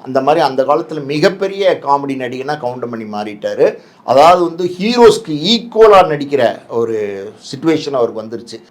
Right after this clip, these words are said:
அதாவது வந்து டாடா பிர்லாலாம் ஒரு படம் வந்துச்சு, நீங்க பாத்தீங்கன்னா பார்த்திபனும் கவுண்டமணியும் ஒரே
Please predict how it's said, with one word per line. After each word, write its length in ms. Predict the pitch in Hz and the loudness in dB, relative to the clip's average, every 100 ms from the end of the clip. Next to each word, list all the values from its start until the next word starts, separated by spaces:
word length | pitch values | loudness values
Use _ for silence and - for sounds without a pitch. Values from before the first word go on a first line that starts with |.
| _ | _
அதாவது 320 | 120 151 175 170 | 2 6 6 6
வந்து 280 | 151 170 - | 0 -4 2
டாடா 340 | 170 180 190 | 4 4 2
பிர்லாலாம் 520 | 165 156 151 151 156 | 2 0 2 4 4
ஒரு 60 | 139 | 2
படம் 280 | 135 131 135 | 2 0 0
வந்துச்சு, 320 | 123 117 113 | -6 -12 -12
நீங்க 140 | 113 113 123 | -10 -2 -2
பாத்தீங்கன்னா 480 | - 120 95 95 110 151 - _ _ _ | -2 -12 -12 -8 -6 -6 -10 _ _ _
பார்த்திபனும் 600 | 139 202 - 208 190 208 165 | 4 4 2 -2 -2 -4 -2
கவுண்டமணியும் 560 | 170 170 165 180 185 | -2 -2 -4 -2 2
ஒரே 400 | 147 151 165 190 | 2 2 2 2